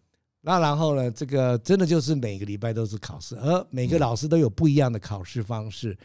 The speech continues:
Speaker 1: 譬如说，有的老师他是要求呢，他的考试呢，是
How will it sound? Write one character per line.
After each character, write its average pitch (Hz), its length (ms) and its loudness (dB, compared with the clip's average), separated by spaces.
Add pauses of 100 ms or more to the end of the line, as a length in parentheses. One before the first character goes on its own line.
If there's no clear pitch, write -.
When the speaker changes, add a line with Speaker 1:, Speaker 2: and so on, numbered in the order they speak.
(220)
Speaker 1:
譬 208 140 4
如 185 60 8
说， 196 140 6
有 147 120 6
的 127 100 8
老 107 180 4
师 143 200 0
他 135 160 6
是 135 120 2
要 131 220 4
求 107 300 0
呢， 107 280 -2 (380)
他 185 120 6
的 180 100 6
考 110 280 0
试 135 280 0
呢， 107 280 -2 (280)
是 147 340 2